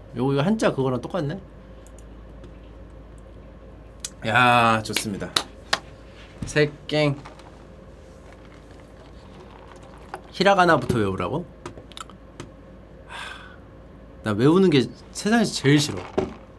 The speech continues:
히라가나. 아, 나 이-, 영어 외우려고 했는데 왜 이거 히라가나까-, 이거 왜 일본어로 간 거야?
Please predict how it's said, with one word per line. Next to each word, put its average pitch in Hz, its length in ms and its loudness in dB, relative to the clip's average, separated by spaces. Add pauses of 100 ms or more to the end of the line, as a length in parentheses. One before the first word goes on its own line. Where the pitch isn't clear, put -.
(1120)
히라가나. 120 500 -6 (840)
아, 196 120 4
나 208 80 6
이-, 143 320 2
영어 208 280 6
외우려고 254 460 6
했는데 151 280 6
왜 269 160 6
이거 160 140 4
히라가나까-, 285 640 4
이거 151 220 2
왜 226 140 6
일본어로 247 520 4
간 190 180 6
거야? 131 600 4